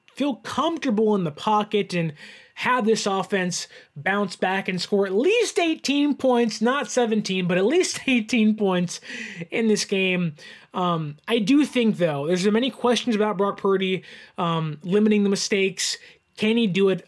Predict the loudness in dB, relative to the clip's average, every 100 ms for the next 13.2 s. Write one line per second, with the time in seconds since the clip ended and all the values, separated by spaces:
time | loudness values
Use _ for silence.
0 | _ _ -8 -4 -4 -4 -4 -2 -2 -4
1 | -6 -2 -2 0 0 2 2 -2 -4 -2
2 | 0 0 -4 -10 -2 0 2 0 -4 -10
3 | -18 -20 -6 -4 -2 -2 -2 -2 -4 -4
4 | -10 -8 -4 -2 0 0 0 0 -2 -6
5 | -8 -4 -2 -2 -4 -12 -12 -6 -4 0
6 | -2 -2 -4 -4 -4 -2 -2 -4 -4 -4
7 | -4 -4 -4 -8 _ _ -8 -6 -4 -4
8 | -4 -12 -20 -20 -20 _ -8 -6 -6 -6
9 | -8 -2 0 2 2 2 0 -4 _ -4
10 | -4 -2 -2 -2 0 -2 -2 -4 -4 -6
11 | -8 -10 -4 -2 2 2 0 -2 -8 -4
12 | -2 -2 -4 -8 -18 -20 -20 -18 -8 -6
13 | -4 -8